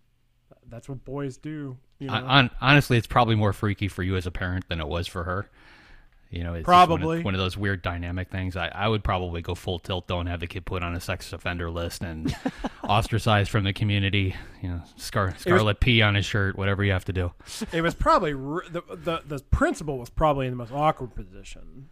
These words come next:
Speaker 1: like, because, again, I was like, "As long as she's fine, I mean, like, there's nothing that could be." I mean, the boy just did something stupid, you know.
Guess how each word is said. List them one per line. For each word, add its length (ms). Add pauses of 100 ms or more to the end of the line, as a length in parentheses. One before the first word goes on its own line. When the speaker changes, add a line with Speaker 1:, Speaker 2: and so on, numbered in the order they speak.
(120)
Speaker 1:
like, 320
because, 480 (440)
again, 360
I 160
was 160
like, 300 (140)
"As 140
long 140
as 80
she's 260
fine, 460
I 60
mean, 260
like, 320
there's 180
nothing 400
that 80
could 140
be." 160
I 20
mean, 120
the 60
boy 260
just 180
did 160
something 200
stupid, 520 (380)
you 120
know. 400